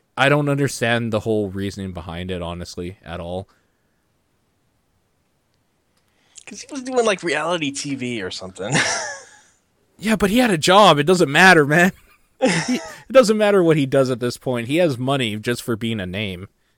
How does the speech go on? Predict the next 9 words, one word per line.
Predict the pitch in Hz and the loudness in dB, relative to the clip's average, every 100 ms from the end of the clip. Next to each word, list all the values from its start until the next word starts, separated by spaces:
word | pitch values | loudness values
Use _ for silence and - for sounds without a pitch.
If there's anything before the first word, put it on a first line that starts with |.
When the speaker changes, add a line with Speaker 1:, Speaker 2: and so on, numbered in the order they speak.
| _ _ - _ _ _ _ _ _ _ | _ _ -20 _ _ _ _ _ _ _
Speaker 2:
Uh. | 135 131 82 78 78 - _ _ _ _ _ | -18 -16 -16 -16 -18 -20 _ _ _ _ _
Speaker 1:
'Cause | - 143 | -8 -2
he | 143 | 0
was | 123 | 0
married | 120 135 143 | -2 -2 0
to | 123 | 0
that | 110 107 | 0 0
other | 120 143 | 0 -2
person | 147 156 - 151 151 | -2 -2 -2 -6 -6